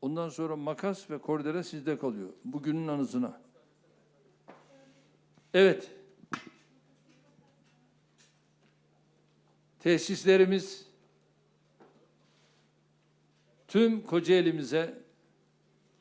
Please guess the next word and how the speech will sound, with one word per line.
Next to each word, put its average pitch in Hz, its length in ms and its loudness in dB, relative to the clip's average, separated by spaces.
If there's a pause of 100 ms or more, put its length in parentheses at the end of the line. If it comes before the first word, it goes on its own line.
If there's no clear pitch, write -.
(1500)
inşallah 160 680 -4